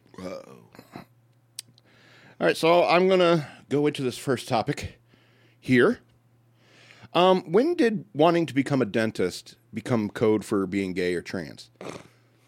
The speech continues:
Speaker 2: Uh, a lot of people are talking about this, uh, stop motion movie, Rudolph the Red-Nosed Reindeer,
Speaker 1: Yeah.
Speaker 2: and how it's, like, always been about,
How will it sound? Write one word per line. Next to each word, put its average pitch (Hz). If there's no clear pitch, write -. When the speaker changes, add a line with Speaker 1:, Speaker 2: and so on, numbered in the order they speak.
Speaker 2:
Uh, -
a 123
lot 165
of 165
people 160
are 143
talking 135
about 117
this, 113
uh, 104
stop 117
motion 110
movie, 110
Rudolph 113
the 110
Red-Nosed 107
Reindeer, 113
Speaker 1:
Yeah. 92
Speaker 2:
and 110
how 123
it's, -
like, 107
always 131
been 131
about, 123